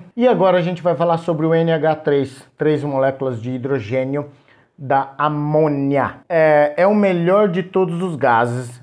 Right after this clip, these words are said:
pelo menos na minha opinião. Porém, ele é extremamente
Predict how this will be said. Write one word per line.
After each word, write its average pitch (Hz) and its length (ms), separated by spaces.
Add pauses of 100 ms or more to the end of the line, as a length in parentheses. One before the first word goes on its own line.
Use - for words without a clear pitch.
(500)
pelo 104 140
menos 127 300
na 135 100
minha 127 200
opinião. 151 560 (640)
Porém, 185 540 (300)
ele 151 200
é 151 120
extremamente 165 720